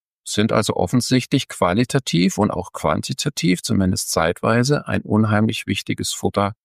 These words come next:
für terrestrische Konsumenten. Wir haben dann im, in Folgeexperimenten oder Folgestudien auch am gleichen System am Mindelsee auch weitergearbeitet und haben dann da auch mit,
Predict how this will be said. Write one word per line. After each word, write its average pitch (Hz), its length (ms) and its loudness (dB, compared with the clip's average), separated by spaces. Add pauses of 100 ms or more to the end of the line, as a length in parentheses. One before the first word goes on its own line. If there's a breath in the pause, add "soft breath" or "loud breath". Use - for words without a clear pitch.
(480)
für 101 680 2 (540)
terrestrische 90 580 0
Konsumenten. 85 920 -2 (120)
Wir 90 120 -6
haben 95 140 2
dann 98 200 0
im, 92 300 0 (240)
in 98 260 -12
Folgeexperimenten 123 1200 2
oder 85 220 -4
Folgestudien 127 1000 2 (320)
auch 113 300 2
am 101 120 0
gleichen 98 420 2
System 107 580 -2
am 98 100 -4
Mindelsee 104 580 -2
auch - 200 -4
weitergearbeitet 110 1080 2
und 92 140 -2
haben 92 140 -4
dann 92 180 0
da 90 180 2
auch 87 320 -2
mit, 87 260 -8